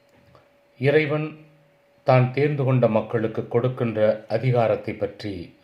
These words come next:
கூறுகின்றது. அதிகாரம். இன்று எல்லா மக்களுக்கும் ஏதாவது ஒரு விதத்தில்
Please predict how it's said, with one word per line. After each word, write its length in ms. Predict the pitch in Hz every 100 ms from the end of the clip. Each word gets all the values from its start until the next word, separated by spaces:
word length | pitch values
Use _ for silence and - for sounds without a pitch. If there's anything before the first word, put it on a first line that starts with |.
| _ _
கூறுகின்றது. 640 | - 117 98 92 - - - _ _ _ _ _ _ _ _ _ _ _ _ _ _ _ _ _ _ _ _ -
அதிகாரம். 600 | 123 151 120 92 90 - _ _ _ _ _ _ _ _ _ _ _ _ _ _ _
இன்று 600 | - 143 123 131 131 127 - - _
எல்லா 400 | 117 135 147 160
மக்களுக்கும் 760 | 156 123 - 117 110 - 101 - _ _ _ _
ஏதாவது 640 | 131 143 156 160 160 147
ஒரு 140 | 110
விதத்தில் 600 | 101 104 110 - 98 92